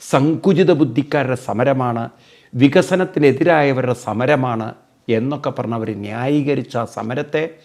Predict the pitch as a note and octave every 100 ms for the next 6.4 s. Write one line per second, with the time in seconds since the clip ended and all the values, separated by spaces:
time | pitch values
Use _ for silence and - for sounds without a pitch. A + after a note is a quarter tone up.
0 | _ _ _ _ _ F3 F#3 - - B3
1 | - - - - _ _ _ _ _ _
2 | - C#3 E3+ F#3 D3+ - B2 - A#2 -
3 | C3 A#2 G#2 F#2+ F#2+ - _ _ _ -
4 | - G#2+ _ _ _ _ _ _ _ _
5 | _ _ _ _ - C#3 E3+ G#3 A3 A#3
6 | F3 G3+ F#3+